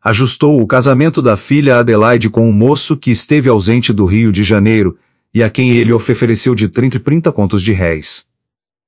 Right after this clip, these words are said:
Ao proferir estas palavras, sentiu-se um funfagaz tremor na voz sempre tão límpida da moça,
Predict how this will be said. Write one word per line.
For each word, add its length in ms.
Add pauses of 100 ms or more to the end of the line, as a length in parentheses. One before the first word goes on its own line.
(200)
Ao 100
proferir 340
estas 260
palavras, 500
sentiu-se 500
um 80
funfagaz 680
tremor 420
na 140
voz 320
sempre 380
tão 220
límpida 300
da 100
moça, 500